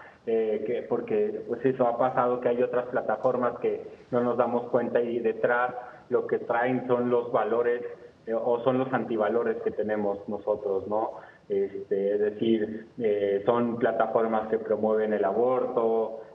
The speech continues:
eh, eh, este, todo el tema de ideología de género, etcétera, ¿no? Entonces, que conozcan quiénes estamos detrás, que somos personas físicas, que, que, que, este, que, que somos jóvenes la mayoría y que estamos muy emocionados,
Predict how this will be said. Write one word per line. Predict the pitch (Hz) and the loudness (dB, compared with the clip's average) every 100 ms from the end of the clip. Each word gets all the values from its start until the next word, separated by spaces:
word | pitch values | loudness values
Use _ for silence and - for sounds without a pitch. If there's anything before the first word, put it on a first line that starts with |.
| - | -6
eh, | 104 107 | -4 -2
eh, | 104 101 101 101 101 | -2 -2 -2 -2 -4
este, | - - - 98 98 | -10 -8 -4 -2 0
todo | - 120 | 2 2
el | 113 | 2
tema | 120 110 | 0 0
de | 110 | 0
ideología | 107 101 101 107 | 0 0 -2 -4
de | 107 | -2
género, | 127 123 120 113 113 110 | 0 2 0 2 2 2
etcétera, | 101 120 113 107 101 | 0 -2 -2 -2 0
¿no? | 110 127 | 0 0
Entonces, | 120 120 110 123 123 - - - - | 0 0 0 -2 -4 -12 -20 -20 -6
que | - 135 | -2 2
conozcan | 131 143 151 170 156 | 2 2 0 -2 0
quiénes | 156 151 139 | 0 0 -2
estamos | - 127 127 | -2 0 0
detrás, | 110 113 123 135 | 0 0 0 0
que | 110 | -2
somos | 117 131 131 | 0 0 0
personas | 110 - 127 135 143 143 | -2 0 0 2 0 -2
físicas, | 135 135 147 139 147 156 165 - - - - | -4 -4 -4 -2 0 0 -2 -10 -14 -20 -10
que, | 107 104 95 | -6 -4 -4
que, | 107 107 107 107 | -2 0 0 -2
que, | 107 101 | -2 -2
este, | 98 - - 104 101 101 98 | -2 -6 -2 0 2 0 0
que, | 113 113 - | 0 -2 -2
que | 107 - | -2 0
somos | 127 131 | 0 0
jóvenes | - 135 143 143 147 | 2 2 2 0 0
la | 139 | -2
mayoría | 113 107 110 113 143 147 151 - - - - | -2 -2 -2 -2 0 0 -2 -4 -10 -18 -10
y | 127 | -4
que | 113 | 0
estamos | 123 131 139 143 - | 2 2 2 0 -2
muy | 131 147 | -2 0
emocionados, | 160 151 - 113 117 135 151 | 0 0 -2 0 0 2 0